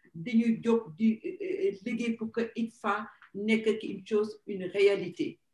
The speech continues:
Léegi, par exemple, dans mon livre Ferlu, il y a une grande place qui est, qui est, qui est,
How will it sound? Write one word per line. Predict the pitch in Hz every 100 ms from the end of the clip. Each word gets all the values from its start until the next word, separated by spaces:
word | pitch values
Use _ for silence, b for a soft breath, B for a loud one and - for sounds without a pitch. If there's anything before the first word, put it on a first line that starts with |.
| _ _ 190
Léegi, | 220 285 277 294
par | 277
exemple, | 240 262 226
dans | 240
mon | 226 226
livre | 214 220 -
Ferlu, | 214 - 147 - _ _ _ -
il | 226
y |
a |
une | 262 226
grande | 226 269 320 -
place | 240 254 262 -
qui | 220
est, | 202 - - -
qui | 226
est, | 196 190
qui | 220 185
est, | 175